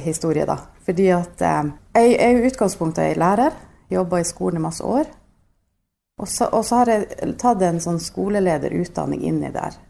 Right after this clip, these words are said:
Og så kjente jeg på at, eh, jeg har lyst til å jobbe med ledelse igjen, og så hadde jeg veldig lyst til å jobbe med det kvenske.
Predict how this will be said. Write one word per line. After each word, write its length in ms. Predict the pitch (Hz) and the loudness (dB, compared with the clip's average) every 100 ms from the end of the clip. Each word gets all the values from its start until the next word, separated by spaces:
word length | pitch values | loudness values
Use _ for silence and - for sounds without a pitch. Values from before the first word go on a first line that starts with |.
| _ _ _ _ _ _ _ _ _ _ _ - | _ _ _ _ _ _ _ _ _ _ _ -14
Og 60 | 190 | -6
så 100 | - | -4
kjente 380 | 220 247 240 185 | 2 2 2 0
jeg 100 | 170 | 0
på 120 | 180 | 0
at, 340 | 165 160 - - | 0 -2 -6 -2
eh, 380 | 160 151 151 147 131 _ _ _ _ - | 0 0 -2 -4 -10 _ _ _ _ -6
jeg 60 | 175 | 0
har 100 | 190 | 2
lyst 320 | 185 185 - | 2 -2 -4
til 240 | 170 151 143 156 | -4 -4 -6 -6
å 120 | 143 139 139 - - | -4 -4 -8 -12 -6
jobbe 480 | 180 190 175 147 139 | 0 0 0 -4 -2
med 160 | 139 139 | -2 0
ledelse 460 | 160 170 147 139 147 | 0 -2 -2 -4 0
igjen, 300 | 202 285 311 285 - - | 2 4 4 2 -6 -6
og 100 | 190 | -2
så 100 | 185 | 0
hadde 120 | 208 | 2
jeg 80 | 196 | 2
veldig 160 | 208 175 | 0 0
lyst 140 | 170 - | -2 -4
til 80 | 156 | -2
å 60 | 160 | -2
jobbe 160 | 156 | -4
med 100 | 156 | -6
det 80 | 143 | -6
kvenske. 460 | - 151 147 - - | -6 -4 -4 -8 -10